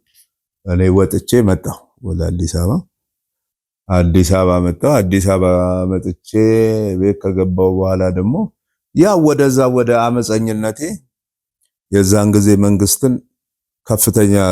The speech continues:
እ፣ እንትን ነበርና የአዲስ አበባ ልጆች እንደዚህ የሚታወቁ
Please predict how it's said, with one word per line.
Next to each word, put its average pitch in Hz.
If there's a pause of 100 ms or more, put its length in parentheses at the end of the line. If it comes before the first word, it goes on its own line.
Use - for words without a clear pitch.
(260)
እ፣ 92 (1040)
እንትን 95
ነበርና 98
የአዲስ 95
አበባ 98
ልጆች 98
እንደዚህ 98
የሚታወቁ 98